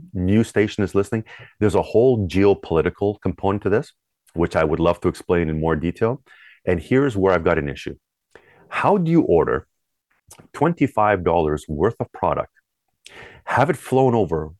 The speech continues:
with air transportation? They don't ship by boat like AliExpress does. That takes sixty to ninety days to come. You're getting product in ten to fourteen days delivered to your door by air. It lands in Canada. In many cases, goes to a distribution center.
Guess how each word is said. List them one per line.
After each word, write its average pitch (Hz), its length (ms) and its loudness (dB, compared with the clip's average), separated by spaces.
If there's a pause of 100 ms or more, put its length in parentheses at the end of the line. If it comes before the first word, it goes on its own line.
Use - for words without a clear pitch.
(220)
with 95 300 2 (200)
air 120 260 2
transportation? - 760 -2
They 73 100 0
don't 117 180 0
ship - 200 -6
by 104 100 4
boat 90 300 2
like 76 260 -2
AliExpress 82 600 -2
does. - 160 -6
That 76 120 -4
takes - 300 -6
sixty - 260 -4
to 85 80 0
ninety 76 260 -4
days 82 220 -2
to - 60 -20
come. 78 100 -10 (340)
You're 107 260 2
getting 156 280 0
product 69 420 -4 (180)
in 80 180 -2
ten 120 400 -4
to 117 100 -6
fourteen 113 520 -2
days 73 300 0 (320)
delivered 92 500 2
to - 120 0
your 127 160 4
door 85 400 0 (460)
by 87 380 2
air. 76 360 0 (220)
It 98 140 2
lands 101 340 4
in 151 100 2
Canada. 82 560 0
In 82 120 -2
many 98 180 0
cases, 101 400 -4
goes 87 240 0
to 82 100 -2
a - 20 2
distribution 104 680 -2
center. 71 320 -6